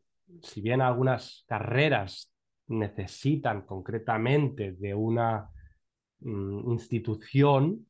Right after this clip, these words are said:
que la ha avalado, pero hay que recordar de que los primeros, eh, que, que estudiaron psicología no estaban graduados. <laughs> O sea, fueron ellos los que crearon el sistema.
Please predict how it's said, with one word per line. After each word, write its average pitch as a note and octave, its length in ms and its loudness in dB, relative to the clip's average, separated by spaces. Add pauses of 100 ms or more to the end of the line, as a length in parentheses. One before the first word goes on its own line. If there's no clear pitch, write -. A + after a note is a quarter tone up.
que G#2+ 140 -4
la G#2+ 160 4
ha - 40 6
avalado, A#2+ 520 2 (540)
pero A2 200 -2
hay C3 120 4
que D#3+ 120 0
recordar C3+ 840 0 (240)
de A#2 240 -6
que B2 140 -2
los A#2 400 -2 (100)
primeros, A2+ 1000 0 (320)
eh, G2 440 -6
que, G2 360 -4
que - 80 -8
estudiaron A2+ 460 2
psicología B2+ 800 2 (420)
no A#2+ 180 4
estaban C3+ 540 2
graduados. G2+ 540 -4 (1800)
<laughs> - 220 -6
O C3+ 40 -12
sea, G#2 280 -4
fueron C3+ 280 6
ellos F3+ 280 6
los C3+ 180 0
que B2+ 100 -6
crearon A#2 400 2
el G#2+ 100 0
sistema. G2 460 -8